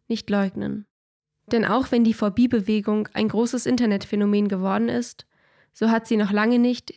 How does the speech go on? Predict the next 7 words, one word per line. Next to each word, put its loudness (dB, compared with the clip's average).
die 0
südkoreanische 0
Gesellschaft -4
durchdrungen. -4
Fest -4
steht -2
aber, 0